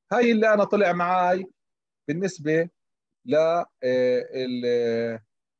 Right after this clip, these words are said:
ال، بالنسبة لوسط الحساب والمنحرفات المعيارية وال، آه، هسا بالنسبة كمان ل اللي هي النسبة المئوية. الجدول الأول الآن العدد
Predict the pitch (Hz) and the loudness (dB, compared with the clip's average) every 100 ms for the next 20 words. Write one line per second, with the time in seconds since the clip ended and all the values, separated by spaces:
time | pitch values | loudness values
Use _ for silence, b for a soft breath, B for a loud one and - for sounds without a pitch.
0 | _ _ _ _ - 120 120 113 117 117 | _ _ _ _ -12 -10 -6 -2 2 2
1 | 113 110 110 147 180 180 165 175 180 165 | 2 0 -2 -6 -4 -2 -2 -2 -6 -8
2 | 156 190 165 156 156 160 160 165 156 151 | -6 -2 -2 -2 -4 -4 -2 -6 -6 -6
3 | 151 156 165 160 165 170 - 123 123 147 | -2 -2 -4 -4 -2 -2 -6 -14 -4 -2
4 | 151 147 - 123 123 120 131 156 - 156 | -2 -6 -6 -2 -2 -2 -6 -8 -4 -2
5 | 156 151 123 131 151 - 147 151 156 151 | -2 -2 -10 -12 -12 -12 -4 0 2 0
6 | 139 139 139 147 _ _ _ 117 120 139 | 0 0 0 -2 _ _ _ -10 -8 -6
7 | 143 143 139 139 - 127 123 110 98 90 | -4 -6 -6 -6 -4 -2 -2 -2 -6 -14
8 | _ _ _ _ 160 147 247 247 254 247 | _ _ _ _ -2 2 2 4 6 6
9 | 247 226 175 156 165 180 _ _ 143 - | 6 4 4 4 2 -2 _ _ -8 -4
10 | 208 196 190 196 _ 143 180 190 170 165 | -4 -4 -6 -10 _ -8 -4 -2 -2 -4